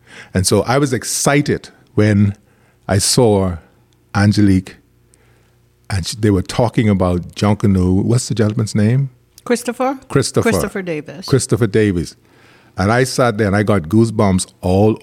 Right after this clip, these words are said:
Speaker 1: over my arms. I've never seen, listen, Mount Everest had nothing on those bumps because they were doing exactly what I always wanted to do. And, uh, they dared to do it. And I was so proud. And <clears throat> immediately after I saw that,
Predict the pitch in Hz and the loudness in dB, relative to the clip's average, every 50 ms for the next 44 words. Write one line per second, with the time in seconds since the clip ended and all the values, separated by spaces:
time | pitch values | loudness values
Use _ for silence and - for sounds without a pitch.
0 | - 101 98 95 104 98 95 92 92 92 90 92 87 85 - 107 110 95 101 104 | -4 -2 0 0 2 2 2 2 0 -2 -2 -4 -6 -4 -2 -2 0 0 0 0
1 | 104 110 107 - 120 113 110 107 110 127 117 113 107 - - 98 87 82 - - | 0 0 0 2 2 2 2 2 0 0 0 0 0 0 -2 -4 -4 -4 -4 -2
2 | 104 110 117 - - 117 110 107 110 107 - - - 104 82 92 95 95 90 - | 0 0 0 0 0 0 2 2 2 0 0 -2 -4 -4 -4 -2 -2 -2 -2 0
3 | - 110 98 92 87 87 90 90 85 82 85 76 69 - - - _ _ _ - | 0 0 0 0 0 -2 -2 -4 -4 -4 -6 -6 -6 -8 -12 -18 _ _ _ -20
4 | - - - - - - - 113 - 135 127 107 98 127 127 127 117 95 110 107 | -20 -20 -20 -20 -6 -2 -2 0 2 2 2 2 2 2 4 4 4 4 4 2
5 | 107 107 101 87 82 80 - 107 95 104 113 - - 139 143 165 190 - - - | 4 2 2 0 -2 -2 -2 0 0 0 0 0 2 2 4 2 0 -2 -8 -12
6 | - - 104 104 104 104 98 - - - - _ _ _ _ _ _ _ 107 101 | -6 -2 0 2 2 2 0 -4 -8 -16 -20 _ _ _ _ _ _ _ -2 0
7 | 104 104 - 110 104 101 101 101 92 98 98 98 92 90 107 98 - - 95 78 | 0 0 0 0 0 2 2 2 2 2 2 2 2 2 0 -2 -2 -4 -6 -6
8 | 76 71 - _ _ _ _ _ _ _ _ _ _ _ _ _ - - _ - | -6 -8 -10 _ _ _ _ _ _ _ _ _ _ _ _ _ -20 -20 _ -4
9 | 95 101 98 92 90 90 85 85 85 92 87 - - 110 113 107 92 87 110 107 | -2 0 0 2 2 0 0 0 -2 -4 -6 -4 -2 0 2 2 2 2 0 2
10 | 110 107 104 - - 101 90 90 92 90 85 73 65 - - _ _ _ _ - | 2 0 0 0 -2 0 2 2 2 4 2 2 0 -4 -10 _ _ _ _ -20
11 | - _ _ - 98 98 92 92 - - - - 143 131 127 - 131 117 101 95 | -20 _ _ -4 -2 -2 0 -2 -2 -2 0 2 2 2 2 0 0 0 0 0
12 | 101 - 107 110 95 95 - - - _ _ - - 156 131 143 117 101 107 117 | -2 -4 -2 -2 0 0 -2 -4 -8 _ _ 2 2 2 2 2 2 4 4 4
13 | 139 156 185 - - 143 120 110 104 - - 107 98 98 - - 104 92 85 90 | 4 4 2 2 2 2 2 2 0 -2 -2 -2 -2 0 0 0 0 0 0 -2
14 | 87 90 - | -6 -8 -10